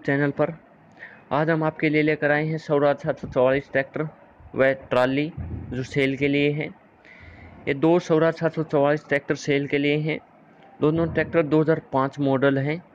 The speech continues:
कंडीशन आप देख ही सकते हैं, फोटो स्क्रीन पर शो हो रही हैं।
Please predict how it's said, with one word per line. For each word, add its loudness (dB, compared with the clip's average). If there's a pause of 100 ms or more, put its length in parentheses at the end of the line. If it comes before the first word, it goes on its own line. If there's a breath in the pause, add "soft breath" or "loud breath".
(540)
कंडीशन 0
आप -2
देख 0
ही 0
सकते -4
हैं, -4
फोटो -2
स्क्रीन -4
पर -2
शो 0
हो 4
रही 2
हैं। -6